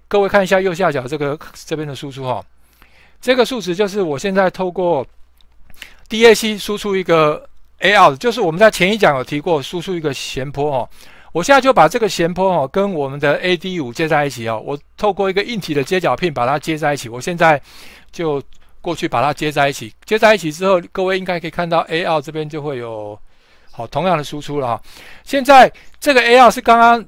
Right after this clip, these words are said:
现在左上角这个萤幕D A C M C所输出的哈。我把这根 pin 跟这根 pin 接在一起，所以这边各位就可以看到这边也有输出。接着这个输出呢，我就直接再跑我们的A D C转换哦，转换这个弦波的部分哦。所以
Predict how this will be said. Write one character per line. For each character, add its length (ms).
现 200
在 100
左 180
上 160
角 140
这 80
个 100
萤 140
幕 160
D 260
A 100
C 220
M 180
C 200
所 220
输 160
出 180
的 140
哈。 180
我 120
把 280
这 140
根 200
pin 160
跟 120
这 100
根 160
pin 100
接 160
在 140
一 40
起， 100
所 160
以 20
这 100
边 300
各 100
位 120
就 100
可 80
以 20
看 180
到 240
这 140
边 140
也 60
有 100
输 160
出。 180
接 160
着 120
这 120
个 100
输 160
出 180
呢， 220
我 180
就 260
直 220
接 160
再 140
跑 180
我 140
们 140
的 140
A 120
D 100
C 160
转 200
换 200
哦， 160
转 140
换 120
这 100
个 80
弦 200
波 160
的 80
部 140
分 160
哦。 180
所 160
以 120